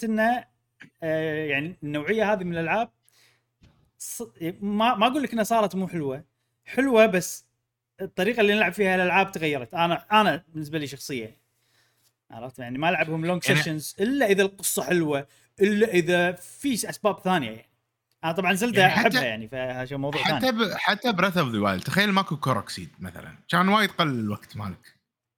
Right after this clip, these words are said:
Speaker 1: لا، لا، بر-، لا، ألعاب الاستكشاف أنا أدمن عليهم، من غير لا يكون فيهم سيستم إدماني. مجرد أنت بتحط لي أشياء أجمعها، أنا ما أبي الفايدة من الشيء اللي يجمعه، أبي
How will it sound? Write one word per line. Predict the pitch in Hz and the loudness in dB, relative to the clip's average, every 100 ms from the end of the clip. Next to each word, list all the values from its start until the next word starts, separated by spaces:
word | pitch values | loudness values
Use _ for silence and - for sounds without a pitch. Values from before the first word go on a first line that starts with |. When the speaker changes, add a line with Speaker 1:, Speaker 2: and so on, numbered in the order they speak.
| _ _ _ _ _ _ | _ _ _ _ _ _
Speaker 1:
لا، | 151 185 | 2 4
لا، | 185 | 4
بر-، | - 202 160 | 2 -2 -2
لا، | 175 185 151 | -2 0 2
ألعاب | 156 226 | 4 4
الاستكشاف | 185 - - 247 240 202 | 2 -6 0 2 4 2
أنا | 190 190 185 180 180 175 | 0 4 4 4 2 0
أدمن | 202 151 123 | -2 0 -2
عليهم، | 139 143 120 _ _ | 0 -2 -4 _ _
من | 151 | -2
غير | 170 185 | 2 4
لا | |
يكون | 160 156 | 2 -2
فيهم | 156 143 | -8 -8
سيستم | 147 - 131 | -8 -10 -10
إدماني. | 120 123 110 92 _ _ _ _ _ _ _ _ _ | -8 -8 -8 -12 _ _ _ _ _ _ _ _ _
مجرد | 143 175 214 180 | -2 2 2 2
أنت | 190 190 | 0 -2
بتحط | 165 - 190 | -2 -6 -8
لي | 170 | -8
أشياء | 151 196 180 - _ _ - | -2 2 2 0 _ _ -6
أجمعها، | 147 165 170 196 175 202 247 _ _ - | 0 2 2 0 2 2 0 _ _ -16
أنا | 180 175 | -4 0
ما | 202 | 2
أبي | 233 208 | 2 2
الفايدة | - 220 165 | 4 4 4
من | 151 | -2
الشيء | 143 151 | -4 -4
اللي | 131 | -4
يجمعه، | 123 120 131 135 _ - | -4 -4 -8 -10 _ -8
أبي | 135 147 | -6 -6